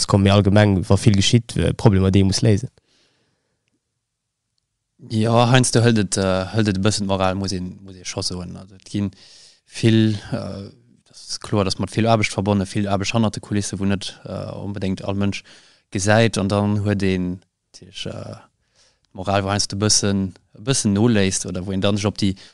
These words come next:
Speaker 2: auf die großen Evenementen freut, wo dann ein bisschen der Retour ist, das sind als Ländermatcher, das sind als, äh, große Even-, Evenementer an der Cook, aber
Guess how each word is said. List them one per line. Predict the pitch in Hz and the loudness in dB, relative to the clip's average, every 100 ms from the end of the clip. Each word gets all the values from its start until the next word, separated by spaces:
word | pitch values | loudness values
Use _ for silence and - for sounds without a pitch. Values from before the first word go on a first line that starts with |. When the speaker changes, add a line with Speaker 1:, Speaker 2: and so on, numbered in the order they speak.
| _ | _
Speaker 2:
auf | - | -10
die | - 98 | -6 -2
großen | 110 123 120 87 | 4 4 2 -2
Evenementen | 101 101 104 110 98 | -4 0 0 0 -2
freut, | 95 113 110 | -2 0 0
wo | 101 | -2
dann | 98 | -2
ein | 98 | 0
bisschen | 104 104 | 0 -2
der | 90 | -4
Retour | 92 - 113 104 | -6 -2 0 0
ist, | - | -2
das | 92 | -8
sind | 92 | -8
als | 87 - | -10 -6
Ländermatcher, | 101 95 92 - 90 | -4 -4 -6 -6 -8
das | 90 | -8
sind | - 95 | -6 -8
als, | 90 92 - | -8 -14 -18
äh, | - 101 - - _ _ | -18 -18 -20 -20 _ _
große | 104 95 | -6 -4
Even-, | 92 95 95 - | -4 -6 -8 -10
Evenementer | 92 98 101 104 98 | -6 -2 -2 0 -2
an | |
der | 92 | -4
Cook, | - 117 117 - _ - | -4 -4 -4 -10 _ -20
aber | 95 | -20